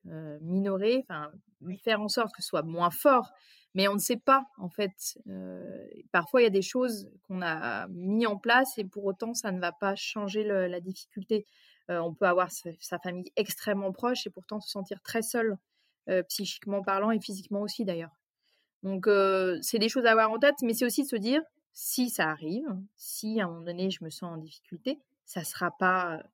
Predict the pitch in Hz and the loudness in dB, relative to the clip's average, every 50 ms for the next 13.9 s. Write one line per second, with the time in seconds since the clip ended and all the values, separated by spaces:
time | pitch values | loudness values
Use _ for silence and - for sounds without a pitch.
0 | _ _ _ - - - 175 - - - - - 151 147 151 180 196 196 - 208 | _ _ _ -20 -16 -16 -16 -14 -16 -16 -8 -6 -6 -4 -2 -2 -2 0 2 2
1 | 196 185 151 127 131 - _ _ _ _ 160 151 151 160 175 - - - 165 - | 2 2 2 -4 -18 -20 _ _ _ _ -20 -20 _ -20 -20 -18 -10 -10 -6 -6
2 | 185 185 - 208 185 - 185 170 180 165 185 180 175 180 160 156 - 165 160 165 | -6 -4 -4 -6 -4 -4 -4 -4 -4 -6 -8 -6 -6 -8 -8 -8 -8 -8 -6 -6
3 | 165 - 160 156 - 190 185 - _ - - - _ _ _ - - - 208 208 | -6 -6 -8 -10 -6 -8 -8 -8 _ -20 -20 -20 _ _ _ -10 -6 -4 2 6
4 | 202 196 190 214 190 202 208 208 202 196 - 254 - - - - _ _ _ _ | 6 8 8 8 6 6 6 6 4 2 0 -6 -8 -8 -16 -16 _ _ _ _
5 | _ _ _ _ - - 180 - 226 233 240 - - 247 233 - - _ _ _ | _ _ _ _ -8 -8 -4 0 0 0 0 0 0 -2 -2 -2 -6 _ _ _
6 | _ _ _ - 190 175 - 180 160 - - 269 254 226 - - 190 190 208 226 | _ _ _ -2 0 2 2 0 -2 -6 -6 -4 -4 -4 -2 -2 -2 -2 -2 -4
7 | 226 _ _ _ _ _ _ _ _ _ _ - 208 202 190 185 - - 185 190 | -8 _ _ _ _ _ _ _ _ _ _ 0 0 0 0 -2 -4 -6 -6 -4
8 | 196 - 233 226 233 226 196 - 185 170 180 165 - 190 185 185 - - 208 190 | -4 -2 -2 -2 -2 -2 -6 -6 -6 -10 -8 -6 -6 -6 -6 -6 -4 -2 -2 -2
9 | 180 170 156 - _ _ _ _ - 147 160 165 160 - 190 180 170 160 160 165 | -2 -2 -8 -8 _ _ _ _ -18 -16 -14 -14 -12 -8 -6 -4 -4 -4 -4 -6
10 | 190 180 - 180 175 175 170 175 165 - - 190 185 190 - - 247 233 202 214 | -8 -10 -10 -12 -12 -12 -12 -14 -6 2 6 6 6 6 2 -6 -6 0 2 2
11 | 190 190 185 196 190 185 - 254 254 - - - 226 202 196 - - - _ _ | 2 2 2 -2 -4 -2 0 0 0 0 -2 -2 -2 -2 -2 -4 -18 -20 _ _
12 | - - 240 226 208 - - - - 233 220 214 208 - 262 262 262 247 - - | -4 0 0 0 0 -2 -6 -6 -2 -2 0 0 0 0 -2 -2 -2 -6 -8 0
13 | - 294 277 277 - _ _ _ _ _ _ _ - 196 185 185 185 | 2 2 2 0 -8 _ _ _ _ _ _ _ -6 -4 -4 -4 -4